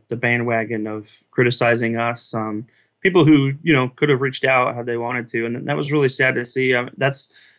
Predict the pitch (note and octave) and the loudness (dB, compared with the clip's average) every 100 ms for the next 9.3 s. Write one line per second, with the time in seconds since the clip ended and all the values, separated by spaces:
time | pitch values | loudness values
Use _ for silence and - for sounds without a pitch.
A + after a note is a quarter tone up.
0 | _ - E3+ F3 D3+ C3+ C3+ C3+ - C#3 | _ 0 4 6 8 8 8 6 4 -2
1 | D3+ C3+ B2 A#2+ - C3 C3 - B2+ B2+ | 0 0 0 -2 -2 -2 -2 -4 -2 -2
2 | C3+ B2+ C3 C3 A2 - A#2+ B2+ C3 - | 0 2 2 0 -6 -10 -8 -6 -8 -8
3 | A#2+ B2 - B2 A#2 - - _ _ _ | -8 -6 -6 -8 -8 -10 -14 _ _ _
4 | _ B2+ D#3 E3 D#3 B2 A#2 A#2+ B2 B2 | _ -2 2 4 4 4 2 0 -2 -4
5 | - B2+ C3 A2+ B2 B2+ - C3+ - C3 | -8 -6 -6 -4 -4 -4 -4 -4 -4 -4
6 | C#3 D3 - B2+ A#2 A2+ G#2+ G#2+ _ A#2+ | -4 -6 -8 -8 -6 -8 -10 -14 _ -6
7 | A#2+ A#2+ A2 - - _ C3 C3+ C3 B2 | -2 -2 -2 -8 -14 _ 4 6 6 6
8 | A#2+ B2 B2+ B2 C3 B2 A#2+ A#2 A2+ B2 | 6 6 2 -2 -4 -4 -4 -8 -6 -6
9 | A2+ - | -6 -10